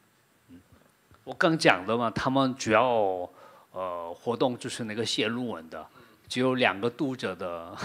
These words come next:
<laughs> 论文，嗯，这个是非常严重的问题。对中国的这么多的知识研究是在大学里被关起来，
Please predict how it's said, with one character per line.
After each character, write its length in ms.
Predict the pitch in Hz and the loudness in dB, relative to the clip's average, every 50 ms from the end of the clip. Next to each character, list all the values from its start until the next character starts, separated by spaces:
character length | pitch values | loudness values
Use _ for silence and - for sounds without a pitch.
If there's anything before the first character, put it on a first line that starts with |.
| - - - - - | -10 -10 -12 -18 -12
<laughs> 420 | - - 135 - - - - - - | -8 -6 -6 -6 -8 -12 -12 -8 -6
论 120 | 131 120 104 | -6 -4 -4
文， 220 | 101 85 80 82 - - - - - - | -4 -6 -8 -10 -16 -20 -20 -20 -20 -16
嗯， 260 | - 98 95 90 85 82 - - - - - - - - - - - - - - | -14 -14 -14 -12 -12 -14 -16 -18 -18 -20 -20 -20 -20 -20 -20 -20 -18 -18 -12 -4
这 120 | - 233 | 2 6
个 100 | 233 220 | 10 10
是 560 | 190 - - 208 214 208 190 185 180 175 170 151 | 10 10 8 6 8 10 10 10 10 8 6 4
非 240 | - - 220 220 208 | 6 10 12 12 12
常 180 | - 208 208 | 12 8 6
严 160 | 180 131 117 110 | 6 4 4 4
重 140 | 147 165 | 0 0
的 60 | 160 185 | 0 0
问 220 | 180 151 101 - | 0 -2 -2 -4
题。 160 | - - - - - - _ _ _ _ _ _ _ - | -8 -14 -16 -16 -18 -20 _ _ _ _ _ _ _ -8
对 360 | - 208 190 180 170 160 160 | -2 0 2 2 4 2 0
中 380 | 151 160 - 247 214 208 214 208 | -2 -2 -2 -2 -2 -2 -2 -6
国 160 | 175 147 120 | -8 -8 -8
的 360 | 123 131 131 127 123 127 127 _ _ - | -6 -8 -8 -8 -8 -12 -16 _ _ -16
这 120 | - 226 | -8 -4
么 120 | 190 165 160 | 0 0 2
多 240 | 160 196 170 156 143 | 4 4 4 4 4
的 100 | 156 147 | 2 0
知 300 | 147 - - 160 170 160 | 0 0 -2 -2 -2 -2
识 320 | - - 147 117 101 92 - - - | -2 -4 -4 -6 -6 -8 -12 -12 -8
研 220 | 120 110 123 147 | -6 -4 -4 -4
究 300 | 156 156 170 135 117 - - _ _ _ _ | -4 -4 -4 -4 -6 -8 -16 _ _ _ _
是 140 | - - 147 | -16 -14 -6
在 220 | 139 - 160 147 151 | -2 2 2 2 2
大 220 | - 156 131 135 | 2 0 0 0
学 220 | 131 - 170 160 | 0 0 -2 -2
里 100 | 127 117 | -2 -4
被 220 | 113 - - 127 123 | -6 -4 -4 -4 -4
关 200 | - - 117 107 | -4 -8 -12 -10
起 120 | - 123 | -10 -10
来， 260 | 101 - - - - | -12 -12 -14 -18 -20